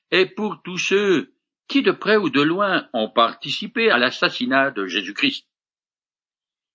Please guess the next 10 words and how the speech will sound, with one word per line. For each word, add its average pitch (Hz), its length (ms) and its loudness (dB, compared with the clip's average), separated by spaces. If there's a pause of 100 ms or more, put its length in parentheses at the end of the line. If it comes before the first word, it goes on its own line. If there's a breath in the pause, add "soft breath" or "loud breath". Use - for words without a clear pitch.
(100)
Il 175 120 0
est 190 60 2
vrai 214 400 0 (880)
que 185 80 2
le 165 340 0
temps 180 320 2
de 107 160 -4
l'ignorance 131 840 0
est 98 100 2
révolu, 90 560 -2